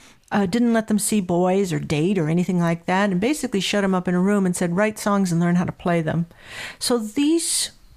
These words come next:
young women, these teenage girls, had no musical training whatsoever, but they did as they were told, and they,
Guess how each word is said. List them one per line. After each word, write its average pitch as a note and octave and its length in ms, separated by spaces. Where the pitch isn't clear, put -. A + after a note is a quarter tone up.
young A3+ 340
women, F3 400
these G#3 200
teenage A#3 600
girls, E3 520
had F#3+ 180
no G#3 160
musical A3 440
training E3+ 400
whatsoever, D#3+ 840
but A3+ 260
they C4 160
did F#3 260
as F#3 180
they F3 140
were D#3 120
told, E3+ 460
and F3 120
they, D#3+ 220